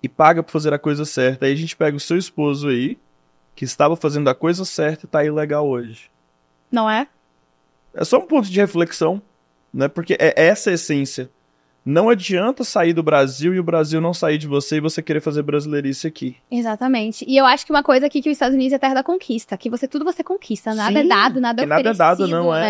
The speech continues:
Speaker 2: né? Então ele foi muito bom, ele teve muita mentalidade de pensar, já que eu estou aqui, tenho um tempo limitado aqui, eu quero aprender com os melhores. Por que
Speaker 1: Sim.
Speaker 2: que eu vou ficar aprendendo com quem
Speaker 1: Tá
Speaker 2: não sabe,
Speaker 1: certíssimo.
Speaker 2: mais ou menos? Então, ele teve uma mentalidade muito boa.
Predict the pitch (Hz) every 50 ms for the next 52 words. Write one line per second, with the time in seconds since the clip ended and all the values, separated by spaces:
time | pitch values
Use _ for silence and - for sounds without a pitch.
0 | 214 247 285 - _ _ - - - - - 240 262 262 294 277 285 302 349 -
1 | - 339 320 320 311 302 320 370 359 466 415 277 269 262 285 320 339 311 - _
2 | - 254 254 262 262 330 285 285 294 302 311 330 339 311 330 302 285 226 214 -
3 | 202 220 220 233 214 - - - 220 233 226 - 196 208 220 233 247 262 - 320
4 | 285 294 - - - 254 233 240 _ - - 226 - 240 220 233 254 247 - 240
5 | 254 254 - 254 233 247 277 311 - _ - 233 202 233 240 233 226 208 - -
6 | - 254 254 262 - 240 220 226 - 262 247 226 226 _ - 294 311 381 392 269
7 | 226 233 254 - - 233 226 262 - 302 277 - 196 - 233 - 214 214 196 180
8 | - - - 233 214 214 - - 240 - 214 220 403 403 381 - 311 320 339 -
9 | 214 196 220 247 247 226 208 196 190 233 220 240 233 269 254 262 - - _ _
10 | _ _ - - 233 262 294 - 285 277 285 311 294 285 285 277 285 269 247 294
11 | 262 247 262 254 269 285 - 285 240 214 202 196 190 190 214 226 220